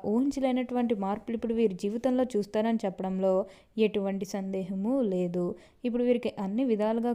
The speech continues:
కూడా అదృష్టం అనేది బాగానే కలిసి వస్తుంది. కాబట్టి మీకు ఈ వచ్చే అదృష్టాన్ని మాత్రం మీరు అస్సలు వదిలిపెట్టకుండా, వినియోగించుకోవడానికి ప్రయత్నం అనేది మీరు తప్పకుండా చేయాల్సి ఉంటుంది. అప్పుడే మీరు తప్పకుండా,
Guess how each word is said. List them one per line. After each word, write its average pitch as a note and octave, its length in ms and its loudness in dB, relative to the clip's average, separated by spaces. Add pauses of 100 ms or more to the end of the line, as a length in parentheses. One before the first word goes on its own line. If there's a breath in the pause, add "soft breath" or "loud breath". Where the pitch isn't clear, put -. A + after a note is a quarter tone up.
కూడా F#3+ 200 0 (360 loud breath)
అదృష్టం A#3 500 0
అనేది G3+ 360 0 (220)
బాగానే G3+ 440 0
కలిసి A#3 340 0
వస్తుంది. F#3 540 0 (320 loud breath)
కాబట్టి A#3+ 260 4
మీకు A#3+ 200 0
ఈ G3+ 120 -2
వచ్చే F#3+ 220 -2
అదృష్టాన్ని A3+ 580 0
మాత్రం G#3 300 -2
మీరు G3 240 0 (220)
అస్సలు C4 340 -2
వదిలిపెట్టకుండా, F#3+ 760 -2 (420 loud breath)
వినియోగించుకోవడానికి A3 1120 2 (160)
ప్రయత్నం A3+ 440 0
అనేది F#3+ 240 0
మీరు G3 300 -2
తప్పకుండా G3 500 -2
చేయాల్సి G3+ 540 -2
ఉంటుంది. F#3 540 0 (380 loud breath)
అప్పుడే A3 300 4
మీరు A#3+ 260 4
తప్పకుండా, G3 640 0